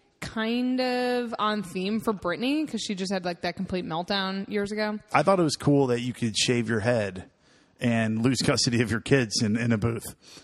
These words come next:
Speaker 2: Like, it's a fun trick.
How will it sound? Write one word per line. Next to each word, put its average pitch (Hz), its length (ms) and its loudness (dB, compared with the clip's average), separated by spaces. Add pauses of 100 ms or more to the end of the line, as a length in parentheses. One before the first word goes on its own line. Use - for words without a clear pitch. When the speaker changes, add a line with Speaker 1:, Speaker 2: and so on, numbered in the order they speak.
(460)
Speaker 2:
Like, 113 120 2
it's 113 120 2
a 110 60 0
fun 117 580 0 (460)
trick. 110 380 2